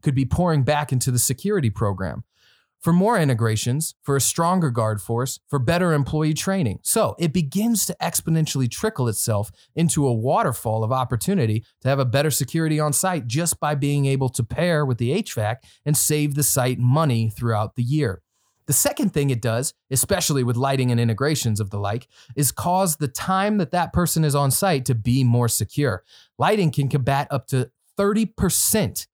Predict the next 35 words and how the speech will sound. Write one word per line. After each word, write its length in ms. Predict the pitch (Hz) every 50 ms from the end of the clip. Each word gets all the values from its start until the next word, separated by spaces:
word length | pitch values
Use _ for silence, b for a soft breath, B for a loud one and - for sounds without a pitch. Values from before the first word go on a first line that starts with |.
| _ _ _ _ _ _ -
of 280 | 143 135 127 117 107
crime 440 | - - - 180 170 165 170 165 160
deterrent 600 | 127 127 120 - - - 220 185 123 120 117 - -
in 140 | 139 139
an 100 | 135 131
industry 500 | 127 160 190 175 139 - - - 139 127
where 160 | 120 120 120 113
crime 380 | - - 165 160 147 143 139
combatants 640 | 123 - 123 117 147 160 175 - 120 120 117 110 -
from 220 | - - 120 113
physical 400 | - - 143 123 127 123 - 127
security 420 | 120 - 127 117 - 143 151 165 180
systems 480 | 170 - 202 196 - 208 208 208 196 b b b b b b
move 200 | 147 156 156 156
in 80 | 160
the 80 | 151 135
range 240 | 143 143 143 131 131
of, 80 | 113
like, 200 | 120 113 110 - _ _ _ _ _
half 420 | - - 151 147 151 147 - - - _ _ _
to 100 | - -
one 300 | 131 127 123 139 139 131
percentages. 720 | - - 123 - - 170 160 - 107 95 95 85 95 - - _ _ -
So 200 | - 156 147 139
just 240 | 127 151 170 -
think 180 | - 190 170 135
how 160 | 139 160 143
outrageous 580 | 117 131 139 117 123 135 156 165 147 135 117 -
that 180 | - 117 113
is, 200 | 113 113 110 110
that 120 | 123 107 101
when 140 | 120 120 120
lighting 420 | 113 127 139 160 190 190 170 131
gets 240 | 120 120 107 - 120
applied, 460 | 107 - - 107 101 98 98 101